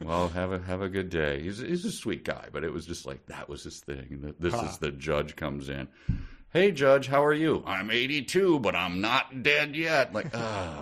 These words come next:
Speaker 1: okay.
Speaker 2: Yeah.
Speaker 1: All right. I just need you to try on the Santa suit, okay?"
Speaker 2: You want to, uh, you want to, uh, come on over and catch the, uh, Mavericks game? "Well, I'm not dead yet." You can say
Speaker 1: <laughs>
Speaker 2: yes. You
Speaker 1: You
Speaker 2: can just say
Speaker 1: just,
Speaker 2: yes.
Speaker 1: you don't need to.
Speaker 2: <coughs> But as he says,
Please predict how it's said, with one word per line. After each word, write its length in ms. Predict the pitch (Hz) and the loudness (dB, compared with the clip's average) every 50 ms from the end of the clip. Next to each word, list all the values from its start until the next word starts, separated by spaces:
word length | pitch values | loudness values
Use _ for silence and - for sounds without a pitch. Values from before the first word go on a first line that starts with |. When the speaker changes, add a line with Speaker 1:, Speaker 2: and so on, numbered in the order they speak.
| 95 - | -12 -12
Speaker 1:
okay. 360 | - - 71 69 67 67 - - | -8 -8 -8 -8 -8 -12 -14 -12
Speaker 2:
Yeah. 160 | - 110 92 90 | -10 -8 -6 -4
Speaker 1:
All 40 | 92 | -4
right. 200 | 87 73 65 - - | -4 -4 -6 -6 -8
I 120 | 85 82 | -8 -6
just 260 | 78 92 87 - - | -6 -8 -8 -8 -6
need 180 | 87 87 82 73 | -6 -6 -4 -4
you 80 | 80 67 | -8 -10
to 80 | 67 | -10
try 300 | - - - 76 71 67 | -12 -10 -10 -10 -10 -10
on 160 | 65 69 67 65 | -12 -12 -14 -16
the 60 | 64 | -16
Santa 380 | - - 69 67 - - 64 | -14 -14 -14 -14 -14 -14 -16
suit, 300 | - - - 71 - - - | -16 -16 -14 -14 -14 -14 -16
okay?" 320 | - 78 - 78 78 73 - 95 - _ _ _ - - - | -18 -16 -14 -12 -10 -10 -10 -12 -16 _ _ _ -20 -16 -10
Speaker 2:
You 100 | 131 135 | -6 -2
want 140 | 143 139 135 | -2 -2 0
to, 120 | 135 131 | 0 0
uh, 400 | 131 123 123 120 117 117 113 110 - - | 0 0 0 0 -2 -2 -4 -6 -8 -10
you 100 | 131 123 | -8 -6
want 160 | 127 127 127 | -6 -4 -4
to, 120 | 123 120 117 | -4 -4 -4
uh, 180 | 110 110 107 | -4 -4 -6
come 220 | - - 123 120 120 | -6 -6 -6 -6 -4
on 80 | 117 | -4
over 220 | 123 123 110 113 110 | -4 -6 -6 -8 -10
and 100 | 101 101 | -10 -6
catch 280 | - 120 110 - - - | -6 -6 -6 -6 -8 -10
the, 220 | 123 110 107 104 101 | -8 -8 -6 -6 -6
uh, 280 | 98 101 101 98 101 107 | -6 -8 -8 -10 -10 -8
Mavericks 720 | 107 110 113 110 117 123 123 123 - - 123 - - - | -6 -4 -4 -4 -4 -8 -10 -12 -12 -14 -14 -14 -14 -12
game? 300 | - 127 120 123 120 104 | -10 -10 -8 -8 -6 0
"Well, 320 | 113 143 208 240 233 190 | 2 6 8 8 8 8
I'm 60 | 143 | 8
not 260 | 156 196 214 143 110 | 8 8 8 8 6
dead 280 | - 175 208 214 190 135 | 4 6 6 6 4 4
yet." 320 | 180 226 240 190 - - | 6 6 6 6 4 2
You 120 | 139 135 - | -2 -4 -2
can 100 | - 120 | 0 0
say 160 | 135 - 131 | 0 2 2
Speaker 1:
<laughs> 60 | 117 113 | 2 2
Speaker 2:
yes. 380 | 117 107 92 - - - - - _ _ - | 0 -2 -2 -4 -6 -8 -10 -14 _ _ -10
You 100 | - 117 | -4 -4
Speaker 1:
You 60 | 117 | -2
Speaker 2:
can 40 | - 113 107 | -2 -2 -2
just 40 | - | -2
say 200 | 165 117 110 113 | -2 -2 -2 -2
Speaker 1:
just, 280 | 113 107 101 - - - - _ _ - | -4 -4 -6 -8 -14 -20 -20 _ _ -16
Speaker 2:
yes. 180 | - - - - - | -14 -14 -14 -10 -6
Speaker 1:
you 100 | 101 90 | -6 -6
don't 260 | 90 - 98 - - | -4 -4 -6 -6 -4
need 200 | 104 104 92 85 | -4 -6 -6 -6
to. 180 | - - 90 - - _ _ _ _ _ _ _ _ - | -6 -8 -8 -10 -10 _ _ _ _ _ _ _ _ -10
Speaker 2:
<coughs> 80 | - - - - - - - - - - - - - - - - - - - | -10 -8 -10 -12 -14 -14 -12 -14 -14 -14 -12 -12 -12 -10 -10 -12 -10 -2 4
But 100 | 208 196 | 6 6
as 160 | 220 254 247 | 8 8 6
he 100 | 240 226 | 4 2
says, 440 | - - 269 285 302 214 208 196 - | 2 6 6 6 8 6 4 2 -2